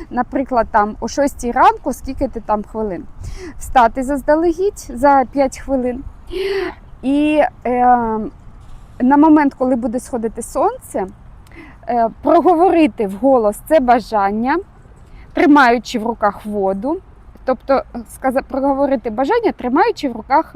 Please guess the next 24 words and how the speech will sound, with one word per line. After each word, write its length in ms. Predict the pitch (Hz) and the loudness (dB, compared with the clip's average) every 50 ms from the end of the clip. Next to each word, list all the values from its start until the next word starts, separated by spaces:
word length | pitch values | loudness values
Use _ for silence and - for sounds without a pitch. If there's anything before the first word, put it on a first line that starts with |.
| - | -18
біля 320 | - 190 220 254 247 226 202 | -12 -8 -6 -2 0 -2 -2
себе 300 | - - 277 254 247 254 | -2 -2 -2 0 0 -2
воду. 400 | 220 185 196 170 131 110 - - - - - - - - - - - 359 381 370 320 240 - | -2 -4 -8 -12 -14 -14 -16 -20 -20 -20 -20 -20 -20 -20 -20 -20 -20 -18 -16 -16 -16 -12 -10
І 100 | - 233 | -8 -8
після 240 | - 269 - 294 | -6 -6 -4 -2
того, 220 | 262 320 311 302 302 | 2 2 4 4 4
як 220 | 277 269 269 - | 4 2 0 -2
ви 180 | 240 262 285 269 | 0 0 0 0
скажете 500 | - - - 254 240 254 240 - 262 254 - | -2 -2 -2 -2 0 -2 -4 -4 -6 -6 -4
це 120 | - 320 | -4 -2
бажання, 440 | 262 320 349 349 508 508 480 359 269 | 0 0 0 2 0 2 2 0 0
цю 180 | - - 302 | 0 -2 -4
воду 300 | 262 240 302 330 269 294 | -2 0 0 0 0 0
випити. 600 | 269 214 240 269 208 - - 180 - - - 165 139 190 - - - - 349 403 403 381 330 - | 0 2 0 0 0 -2 -8 -14 -14 -14 -16 -16 -16 -16 -18 -20 -18 -16 -14 -12 -10 -10 -10 -4
Енергія 720 | - - 247 285 359 440 427 339 277 294 294 285 269 262 - - - - | 0 2 4 6 6 4 4 2 2 2 2 4 4 4 2 0 -4 -8
дня, 600 | 202 196 196 240 254 269 262 247 226 226 240 - - | -6 -2 2 4 4 4 4 4 2 2 0 -2 -6
що 200 | - - 349 392 | -6 -4 -2 2
ми 140 | 427 392 339 | 4 4 4
зробимо? 540 | - 294 269 262 240 208 220 208 214 208 202 - | 4 4 2 2 2 0 -2 -4 -4 -4 0 2
Ми 180 | 269 339 359 | 4 4 4
поєднаємо 840 | - - 294 277 277 277 233 247 254 226 196 202 208 208 202 208 220 - - | 2 2 2 2 2 2 2 2 2 4 2 2 0 -2 -4 -4 -4 -2 2
енергія 760 | 247 269 285 320 330 302 294 - 262 262 254 254 247 240 - - | 4 4 6 6 4 4 2 0 0 0 4 4 4 4 2 0
дня, 560 | 196 196 202 233 247 262 262 240 208 185 175 - - - - - - - - 302 - - | -4 -2 0 2 2 2 2 0 0 -2 -4 -8 -12 -20 -20 -20 -20 -20 -20 -20 -14 -8
ем, 500 | - 220 214 208 208 190 190 196 185 - | -2 0 2 2 2 0 -2 -4 -8 -12